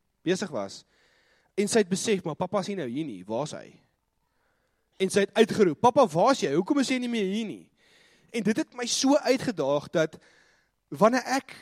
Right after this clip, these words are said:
doen waarmee ek besig is en ek is besig om op my rekenaar te werk en of ek is besig om te ry in die verkeer en ek voel alleen,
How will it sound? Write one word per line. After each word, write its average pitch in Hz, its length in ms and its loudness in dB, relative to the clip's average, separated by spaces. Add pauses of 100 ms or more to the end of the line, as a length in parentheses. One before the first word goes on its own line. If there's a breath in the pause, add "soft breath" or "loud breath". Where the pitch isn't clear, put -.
(100)
doen 240 260 4
waarmee 214 240 2
ek 220 180 -4
besig 214 340 0
is 220 160 -6
en 185 100 -10
ek 208 180 -4
is 220 100 -4
besig 208 280 0
om 208 80 -2
op 202 100 -4
my 190 120 0
rekenaar 190 480 0
te 180 100 -6
werk 190 480 -2
en 156 80 -6
of 151 80 -10
ek - 80 -18
is 156 60 -12
besig 190 180 0
om 208 60 -6
te 202 100 0
ry 175 260 -2
in 202 60 0
die 208 80 -4
verkeer 196 640 -2 (360 soft breath)
en 190 100 -4
ek 196 100 -6
voel 262 240 4
alleen, 190 580 2